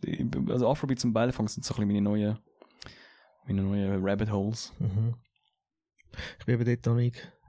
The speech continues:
Speaker 2: ins Rabbit Hole reingegangen.
Speaker 1: In
Speaker 2: Ich
Speaker 1: welches?
Speaker 2: sag's immer schon wieder. Beim ganzen Afro und so.
Speaker 1: Do it.
Speaker 2: Ja, ich weiss.
Speaker 1: Das ist
Speaker 2: Aber es ist ein
Speaker 1: geil.
Speaker 2: völlig neuer Dings dann.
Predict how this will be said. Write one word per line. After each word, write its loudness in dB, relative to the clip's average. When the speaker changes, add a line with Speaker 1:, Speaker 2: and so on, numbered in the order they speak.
Speaker 2:
ins 0
Rabbit 0
Hole 2
reingegangen. 2
Speaker 1:
In 2
Speaker 2:
Ich 2
Speaker 1:
welches? 2
Speaker 2:
sag's 0
immer 0
schon 2
wieder. 0
Beim 2
ganzen 4
Afro 2
und 0
so. 4
Speaker 1:
Do 2
it. -8
Speaker 2:
Ja, 4
ich 2
weiss. 2
Speaker 1:
Das -10
ist -16
Speaker 2:
Aber 0
es 4
ist 2
ein 4
Speaker 1:
geil. 0
Speaker 2:
völlig 2
neuer 4
Dings 2
dann. 2